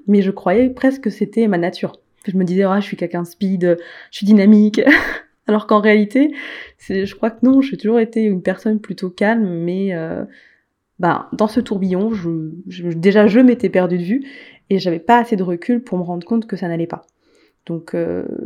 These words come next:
il y a eu cet épisode physique qui m'a, qui m'a un peu mis la puce à l'oreille, même carrément. Et après, bah, je sais que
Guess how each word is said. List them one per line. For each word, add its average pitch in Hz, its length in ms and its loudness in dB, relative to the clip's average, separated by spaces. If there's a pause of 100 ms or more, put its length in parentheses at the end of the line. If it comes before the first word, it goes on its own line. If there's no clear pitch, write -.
(320)
il - 100 -8
y 196 60 2
a - 20 4
eu 214 60 0
cet 208 160 -8
épisode 190 360 -2
physique 226 440 0
qui - 100 -10
m'a, 156 280 -8 (160)
qui - 120 -12
m'a 170 140 -4
un 160 120 -8
peu 196 300 -4
mis 180 180 -2
la 160 120 -4
puce - 180 -8
à 156 60 -2
l'oreille, 175 320 -2
même 143 180 -6
carrément. 165 440 -6 (800)
Et 190 120 -4
après, 220 320 2
bah, 185 100 2
je 170 120 -6
sais 240 200 4
que 185 320 -2